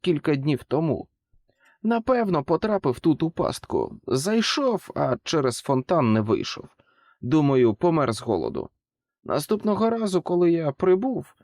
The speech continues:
тіла вже не було». Пенні уважно подивився на їхні обличчя і вперше побачив ситуацію.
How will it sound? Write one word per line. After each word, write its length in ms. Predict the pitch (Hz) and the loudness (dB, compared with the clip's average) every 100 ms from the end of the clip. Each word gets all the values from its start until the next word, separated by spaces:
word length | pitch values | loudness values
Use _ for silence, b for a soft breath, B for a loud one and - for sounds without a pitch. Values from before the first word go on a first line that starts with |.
| b _ | b _
тіла 320 | - 269 226 | -4 -2 0
вже 260 | 117 131 160 | -2 -2 0
не 120 | 139 | 0
було». 380 | 117 104 - - - - - _ _ _ | 0 0 -2 -6 -18 -20 -20 _ _ _
Пенні 460 | 139 185 180 170 156 | 0 2 2 -2 -4
уважно 640 | - 104 - 170 151 160 | -4 -4 -4 -4 -4 -6
подивився 760 | - 113 82 - 143 139 - 104 | -6 -6 -4 -2 -4 -4 -8 -4
на 140 | 101 | -4
їхні 440 | 107 120 - 107 - | -4 -6 -4 -6 -6
обличчя 720 | 95 - 139 156 - 170 160 - _ _ _ - | -8 -8 -12 -12 -10 -10 -12 -14 _ _ _ -10
і 160 | 98 | -8
вперше 600 | 76 _ 131 151 - - | -8 _ -4 -2 -4 -8
побачив 680 | 160 139 139 - - - 131 | -8 -8 -8 -6 -8 -8 -10
ситуацію. 1000 | - - - 71 69 - - - - - | -10 -10 -12 -10 -10 -12 -14 -12 -12 -12